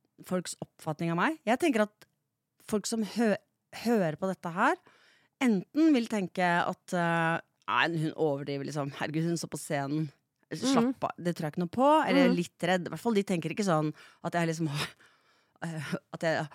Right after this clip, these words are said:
Speaker 1: at jeg har, eh, smerter i kors-,
Speaker 2: Pusteproblemer.
Speaker 1: ja, og smerter i korsryggen, og er tørr i munnen, og, ikke sant, at det er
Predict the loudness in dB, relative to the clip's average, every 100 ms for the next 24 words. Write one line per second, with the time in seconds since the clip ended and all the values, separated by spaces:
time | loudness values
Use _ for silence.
0 | -10 -4 -2 -2 -4 -4 -4 -6 -8 -6
1 | 2 2 2 0 0 2 2 2 4 6
2 | 6 6 6 4 2 -2 -4 -4 -4 -4
3 | -6 -4 -4 -4 -4 -2 0 2 2 4
4 | 4 2 -2 -2 0 0 2 0 0 0
5 | 0 -4 -8 -10 -10 -8 -8 -10